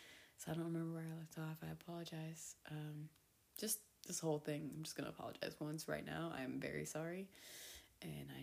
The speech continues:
just, I'm just, I'm gonna give myself permission not to apologize for the rest of the thing, probably, hopefully. Um, but anyways, like, life is good, you know? Really,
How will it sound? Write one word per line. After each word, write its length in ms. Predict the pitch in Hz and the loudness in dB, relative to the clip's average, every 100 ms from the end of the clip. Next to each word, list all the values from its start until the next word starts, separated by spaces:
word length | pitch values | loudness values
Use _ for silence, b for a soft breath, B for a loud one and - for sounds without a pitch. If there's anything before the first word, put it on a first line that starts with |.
| 147 | -6
just, 200 | 147 - 143 | -6 -6 -6
I'm 200 | 143 151 | -6 -6
just, 120 | - - 143 | -8 -6 0
I'm 100 | 147 | 2
gonna 160 | 147 | 2
give 180 | 143 156 | 0 0
myself 400 | 156 147 - 151 - | 2 0 0 -4 0
permission 400 | 147 147 151 143 | 0 2 0 0
not 180 | 147 - | -2 -8
to 60 | - - | -12 -12
apologize 500 | - - - - - - | -12 -10 -10 -10 -10 -6
for 60 | |
the 60 | - | -8
rest 180 | 226 - | -6 -8
of 60 | |
the 140 | - - | -8 -10
thing, 160 | - - | -10 -6
probably, 560 | - - - 233 226 - - 220 | -6 -6 -4 -6 -6 -12 -8 -8
hopefully. 320 | 220 - 233 - - B B B B B B - 165 | -8 -10 -14 -18 -20 B B B B B B -6 0
Um, 320 | 160 160 160 - - - - - - - - - - - | 2 0 -4 -10 -20 -20 -20 -20 -20 -20 -20 -20 -20 -4
but 100 | 196 | 2
anyways, 280 | 214 190 175 | 4 4 4
like, 120 | 175 | 2
life 180 | 220 240 | 2 4
is 100 | - | 4
good, 240 | 302 294 285 | 4 4 6
you 100 | 285 | 6
know? 120 | 277 262 - - - - - - | 6 2 -16 -20 -20 -20 -14 -2
Really, 200 | - | 0